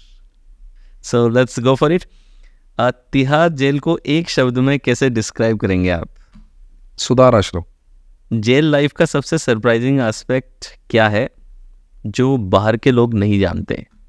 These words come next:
Speaker 2: रिक्रिएशनल एक्टिविटीज दुनिया, अभी जैसे मैंने आप-,
Speaker 1: स्पोर्ट्स आपने
Speaker 2: हाँ,
Speaker 1: एग्जांपल
Speaker 2: स्पोर्ट्स,
Speaker 1: दिया जैसे,
Speaker 2: जी,
Speaker 1: एटीन to
Speaker 2: स्पोर्ट्स,
Speaker 1: ट्वेंटी वन में।
Speaker 2: स्पोर्ट्स है, more than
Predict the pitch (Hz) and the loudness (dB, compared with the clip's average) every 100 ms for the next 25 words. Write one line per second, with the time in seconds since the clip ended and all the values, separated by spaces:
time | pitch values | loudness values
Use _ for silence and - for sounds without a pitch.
0 | - - - 120 131 120 151 143 170 147 | -20 -20 -10 -2 0 2 2 4 4 2
1 | 131 143 139 143 127 123 127 131 123 135 | 2 0 2 2 2 2 2 2 0 2
2 | 143 147 143 139 - 113 117 117 - 110 | 2 4 4 2 0 2 2 2 4 2
3 | 95 117 110 104 101 135 104 101 98 95 | 4 4 4 4 6 6 4 2 2 0
4 | 90 90 - 95 101 101 - 95 127 101 | -2 -4 -4 -2 0 0 0 2 4 4
5 | 101 101 95 92 98 95 92 90 101 - | 4 2 2 2 0 0 0 -2 -4 0
6 | 139 143 - 131 127 131 139 139 | 2 4 4 2 4 4 4 2